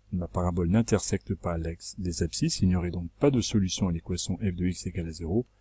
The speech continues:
et cela a été montré dans d'autres vidéos. On pourrait imaginer des cas de figure avec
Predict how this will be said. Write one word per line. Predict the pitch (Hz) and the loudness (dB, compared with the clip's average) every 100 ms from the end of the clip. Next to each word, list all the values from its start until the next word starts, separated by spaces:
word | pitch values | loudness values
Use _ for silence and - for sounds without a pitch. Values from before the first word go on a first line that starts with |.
| _ _ - | _ _ 0
et | 90 - - _ _ | 2 2 0 _ _
cela | - - 87 | -14 -8 -6
a | |
été | 85 - | -6 -4
montré | 90 90 - | -4 -4 -6
dans | 87 82 | -6 0
d'autres | 104 - 85 | 0 2 0
vidéos. | 80 80 101 135 _ - _ - | 0 2 2 0 _ -20 _ -6
On | |
pourrait | 95 104 101 | 0 4 6
imaginer | 95 87 87 101 | 6 4 2 2
des | 95 | 0
cas | 87 | -2
de | - | -4
figure | 92 104 92 | -2 0 0
avec | 85 | -2